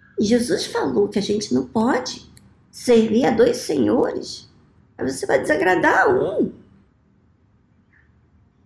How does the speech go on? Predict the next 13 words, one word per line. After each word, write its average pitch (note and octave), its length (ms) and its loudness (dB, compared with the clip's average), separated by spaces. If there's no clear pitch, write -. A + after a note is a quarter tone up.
Pra G#3+ 460 2
seguir G#3 640 -2
Jesus, F#3 1200 -4
eu G3 160 0
não F#3+ 160 -2
posso F3 400 -6
fazer F3 300 -4
as E3 180 -4
coisas E3+ 480 -4
conforme E3 640 -2
o D#3+ 40 -12
que - 160 -10
eu E3+ 40 -10